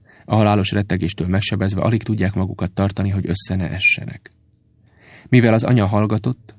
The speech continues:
a leány könnyekre fakadva ezeket a szavakat mondta. "Atyám koronájáról, amely jogszerűen illet engem, nem mondhatok le.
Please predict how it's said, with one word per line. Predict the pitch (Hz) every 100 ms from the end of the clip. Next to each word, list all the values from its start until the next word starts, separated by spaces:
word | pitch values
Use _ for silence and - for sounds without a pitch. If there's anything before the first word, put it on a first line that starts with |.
| -
a | 92
leány | 101 101
könnyekre | 95 98 95 92
fakadva | 98 92 98 98
ezeket | 104 - 80
a | -
szavakat | - - - -
mondta. | - - - - _ _ _ _ _ - - _ _ _ _ _ _ _ _ _ _ _
"Atyám | 131 127 113 101
koronájáról, | 98 110 107 104 107 101 107
amely | 104 95
jogszerűen | 101 101 107 101 98
illet | 107 101
engem, | 98 101 101 104 -
nem | - 110
mondhatok | 92 71 - - -
le. | 67 60